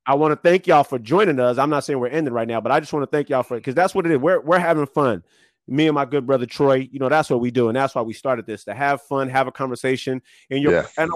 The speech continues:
Speaker 1: we want you guys to have conversations with us. Um, and just, these are things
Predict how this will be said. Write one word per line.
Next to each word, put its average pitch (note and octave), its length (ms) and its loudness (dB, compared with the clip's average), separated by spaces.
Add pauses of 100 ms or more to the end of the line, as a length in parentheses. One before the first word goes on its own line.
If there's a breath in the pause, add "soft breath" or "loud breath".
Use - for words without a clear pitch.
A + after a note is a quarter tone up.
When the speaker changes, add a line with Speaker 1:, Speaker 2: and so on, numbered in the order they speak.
(140)
Speaker 1:
we A3 160 -4
want A#3+ 220 0
you A3+ 60 -10
guys G3+ 200 4
to F#3+ 60 0
have F#3 180 2
conversations F3+ 560 -4
with C#3+ 240 0
us. C#3 380 0 (500)
Um, C3 400 2 (160)
and D#3 100 0
just, F3 220 -6 (220)
these A3+ 240 -8
are A3+ 40 -12
things A3+ 300 -6